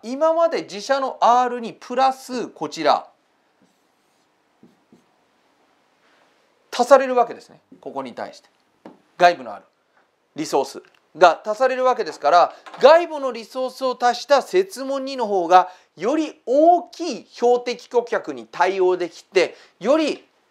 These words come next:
大きいファンクションを提供できる。だから、外部を足した、こちらね、外部のリソースを足したものの方が、このCも、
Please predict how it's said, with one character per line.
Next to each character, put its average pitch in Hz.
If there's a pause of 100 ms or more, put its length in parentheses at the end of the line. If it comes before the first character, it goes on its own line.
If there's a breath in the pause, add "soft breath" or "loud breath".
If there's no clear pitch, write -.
(100)
大 302
き 311
い 214
フ -
ァ 254
ン 240
ク -
シ -
ョ -
ン 151
を 127
提 180
供 180
で 147
き 127
る。 - (680 soft breath)
だ 240
か 226
ら、 214 (520)
外 302
部 269
を 202
足 185
し -
た、 208
こ 165
ち 180
ら 175
ね、 208 (180)
外 277
部 240
の 190
リ 170
ソ 233
ー 226
ス 226
を 220
足 208
し -
た 214
も 160
の 214
の 208
方 196 (100)
が、 147 (1300)
こ 247
の 214 (360)
C -
も、 -